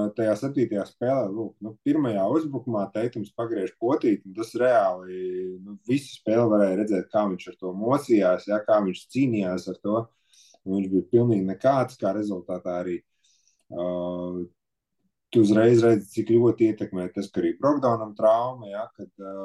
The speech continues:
viņš nebija tajā līmenī, kā viņš varēja būt, ā, uz tām beigām. Un automātiski Browns izskatījā-, ir izskatījies katastrofāli tās pēdējās spēles, kas iespējams varbūt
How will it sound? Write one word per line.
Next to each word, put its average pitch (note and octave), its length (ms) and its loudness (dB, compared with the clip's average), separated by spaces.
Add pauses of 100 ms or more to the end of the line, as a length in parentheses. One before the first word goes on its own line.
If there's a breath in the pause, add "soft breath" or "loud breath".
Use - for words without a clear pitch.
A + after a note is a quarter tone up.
(180)
viņš A2 360 -10
nebija G2 800 2
tajā G#2+ 300 2
līmenī, G#2 420 -10
kā F#2+ 180 0
viņš F#2+ 200 -12
varēja G#2 340 -4
būt, G#2+ 400 -12
ā, F#2+ 100 -4 (360)
uz - 200 -20
tām F2+ 240 -8
beigām. G2+ 480 0 (720 soft breath)
Un F#2+ 240 -2
automātiski G2+ 1000 2
Browns G2 580 2
izskatījā-, F2+ 500 -2
ir F#2 240 0
izskatījies F2+ 480 -2
katastrofāli A#2 800 -2
tās G#2+ 180 -10
pēdējās G2+ 560 -6
spēles, A2 480 -4
kas - 160 -12
iespējams F#2+ 460 -6
varbūt F#2+ 320 -2